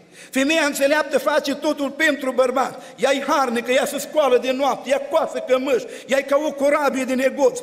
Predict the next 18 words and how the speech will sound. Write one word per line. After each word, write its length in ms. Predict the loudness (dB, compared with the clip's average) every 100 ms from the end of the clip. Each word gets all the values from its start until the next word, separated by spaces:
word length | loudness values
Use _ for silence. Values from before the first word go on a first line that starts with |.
| -10
Știți 340 | -6 -2 -2 -2
de 100 | -2
ce? 240 | 0 0 -2 -12 -4
Ca 140 | 0 2
bărbatul 560 | 2 2 2 0 0
ei 300 | -4 -4 -6 -8 -16 -10
să 180 | -2 -2
fie 260 | 0 0
văzut 340 | 2 2 0 -6
bine 240 | -6 -6 -4
la 120 | -4
poarta 400 | 0 0 0 -4
cetății. 500 | -6 -6 -6 -8 -14 -20 -20 -20 -20 -14 -6
Înțeleg 500 | -4 -2 -2 -2 -2
surorile 500 | -2 2 2 2 0
de 100 | -2
la 140 | -4
Convinție 880 | -4 -4 -4 -4 -4 -4 -6 -6